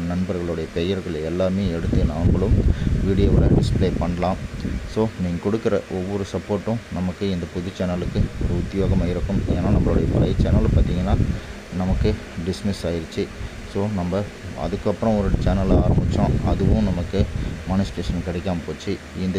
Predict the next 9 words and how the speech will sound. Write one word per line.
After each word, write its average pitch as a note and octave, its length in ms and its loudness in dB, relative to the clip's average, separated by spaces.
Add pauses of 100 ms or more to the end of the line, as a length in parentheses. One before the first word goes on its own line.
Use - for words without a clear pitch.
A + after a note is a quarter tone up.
சேனல் G#2+ 280 0
நம்ம F#2 200 0
இப்போ E2+ 200 -2
ஆரம்பிச்சு F#2 400 -2 (320)
கொஞ்ச F2 140 -4 (100)
நாள் A2 120 2 (200)
நம்ம F#2 180 0 (120)
ஒர்க்கு - 300 4 (420)
பிஸிங்கிறதுனால - 760 4